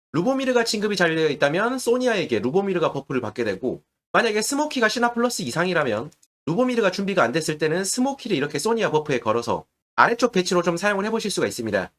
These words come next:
근데 아무래도 여기 있는 루보미르 배치가 가장 데미지가 높기 때문에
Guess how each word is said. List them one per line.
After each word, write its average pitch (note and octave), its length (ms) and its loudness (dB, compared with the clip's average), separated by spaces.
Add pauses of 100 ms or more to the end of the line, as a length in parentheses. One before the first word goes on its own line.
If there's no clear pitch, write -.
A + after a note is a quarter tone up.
(240)
근데 C#3+ 140 0
아무래도 G3+ 380 4
여기 D3 200 0
있는 F#3+ 240 0
루보미르 A#3 480 0
배치가 F#3 340 0
가장 D3+ 300 0
데미지가 C3+ 340 -2
높기 G#2 280 -4
때문에 A2+ 440 -4